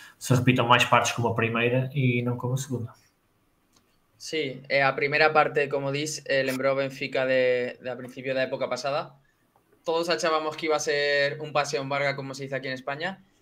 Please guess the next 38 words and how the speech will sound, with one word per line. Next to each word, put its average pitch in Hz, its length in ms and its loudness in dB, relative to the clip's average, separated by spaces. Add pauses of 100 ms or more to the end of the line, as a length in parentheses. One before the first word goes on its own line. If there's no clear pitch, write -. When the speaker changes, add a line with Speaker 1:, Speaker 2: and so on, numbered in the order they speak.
(380)
Speaker 2:
Eh, 156 180 4
Speaker 1:
Sí. 135 40 -4
Speaker 2:
para 156 260 4
mí 196 420 0
no 170 260 -4
salimos 185 480 0
mal 170 240 0
en 139 80 0
la 135 100 -2
segunda 143 480 -4
parte, 147 480 -4 (480)
eh, 139 760 2 (120)
pero 139 340 0
caímos 156 540 -2
un 165 160 -10
poco 160 560 2
mentalmente. 147 960 -4
Fue 156 280 -2
también 143 500 -2
un 139 80 -16
poquito, 139 500 -4 (320)
eh, 147 160 0
que 147 120 4
tuvimos 151 340 -2
la 151 80 4
ocasión 147 360 -2
clara 143 300 0
de 135 140 0
Musa 156 500 -6 (120)
y 143 400 -4
a 135 260 2
la 131 180 -2
jugada 139 400 -2
siguiente, 139 320 -6
minuto 143 260 -8
y 143 40 -6
medio 139 240 -4
después, 131 520 -4